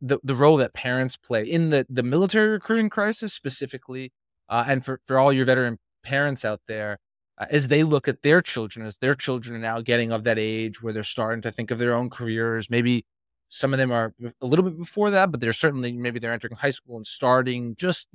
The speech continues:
maybe to get to that age as their Gen Z kids are maturing. Uh, so an interesting data point, right, is, um, that the number one indicator for someone to join the military, what we call propensity,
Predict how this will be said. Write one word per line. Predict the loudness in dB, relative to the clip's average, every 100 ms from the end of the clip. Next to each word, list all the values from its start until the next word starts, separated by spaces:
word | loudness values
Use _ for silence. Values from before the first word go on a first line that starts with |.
| -16
maybe | -14
to | -10
get | -6 -6
to | -6
that | -6
age | -4 -2 -4 -6 -14 _ _ _ _
as | -4 -2
their | 0 0
Gen | 0 0
Z | -2 -10
kids | -4 -4 -2
are | -6
maturing. | -12 -12 -2 0 2 0 -4 -14 _ _ _ _ _ -8
Uh, | -4 0
so | 2
an |
interesting | 2 0 -2 2
data | 2 2 0
point, | -4 -8 -2
right, | 0 2
is, | 0 -4 -6
um, | -6 -10 -14 -20 _ _ _ _ _ _ _ _ _
that | -2 2 2 0 -6 _ -6
the | -2 2
number | 4 6 6 4
one | 4 2 0 -2 -6
indicator | -8 -6 -6 -8 -20 -20 -20 _
for | -12 -8
someone | -4 -2 -2 -2 -4
to | -8
join | -8 -4 -4 -4
the | -6
military, | -6 -4 -4 -6 -12 -12 -12
what | -10
we | -8
call | -4 -4
propensity, | -6 -14 -8 -6 -6 -6 -8 -10 -12 -18